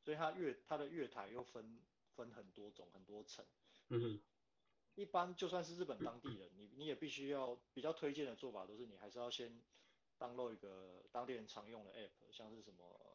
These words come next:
Speaker 1: 呃，什么乘换案内啊，或者是这种之类。你要先查清楚，就是你要到你的目的地有，有几种线路的搭法，然后它会帮你依照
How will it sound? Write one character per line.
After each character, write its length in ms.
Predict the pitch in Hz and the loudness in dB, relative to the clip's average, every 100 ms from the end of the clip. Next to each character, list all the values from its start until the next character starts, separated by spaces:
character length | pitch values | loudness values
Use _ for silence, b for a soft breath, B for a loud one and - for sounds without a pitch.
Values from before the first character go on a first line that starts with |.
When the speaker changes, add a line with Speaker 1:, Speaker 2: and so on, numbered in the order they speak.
| 87 _ _ _ | -18 _ _ _
Speaker 1:
呃， 80 | - | 2
什 380 | - 90 - 110 90 | 2 -2 -6 -6 -12
么 60 | - | -12
乘 140 | 104 | -10
换 220 | 101 120 113 | -6 -6 -4
案 200 | 120 107 | -6 -4
内 180 | 113 101 | -8 -8
啊， 200 | 98 92 | -8 -10
或 140 | 113 98 | -10 -10
者 60 | |
是 120 | 95 98 - _ | -12 -16 -18 _
这 80 | 101 - | -18 -10
种 120 | 110 90 | -10 -10
之 160 | - | -8
类。 240 | 117 101 80 - B B B | -4 -4 -6 -18 B B B
你 60 | 123 | 4
要 120 | 139 | 6
先 160 | 156 156 | 6 4
查 220 | - 131 | 2 2
清 160 | 131 120 | 2 -4
楚， 120 | 101 | -6
就 140 | 123 | -2
是 60 | 127 | -2
你 100 | 110 | 2
要 140 | 123 | 2
到 160 | 143 127 | 4 0
你 80 | 98 | -2
的 60 | |
目 140 | 113 120 | -8 -6
的 160 | 113 | -8
地 280 | - 110 90 _ _ _ | -6 -10 -10 _ _ _
有， 180 | 117 101 - _ _ - | -8 -8 -8 _ _ -8
有 120 | 113 | -8
几 200 | - 139 | -4 0
种 160 | 143 107 | 2 4
线 180 | 147 135 | 2 2
路 160 | 120 | -2
的 60 | 110 | 0
搭 180 | 107 110 | -2 -2
法， 220 | - 85 | -8 -8
然 80 | 101 | -2
后 80 | 123 | 0
它 140 | 139 135 | 2 0
会 60 | 135 | 2
帮 200 | 131 123 | 0 -2
你 80 | 104 | -10
依 100 | 117 | -6
照 280 | 131 117 | 2 2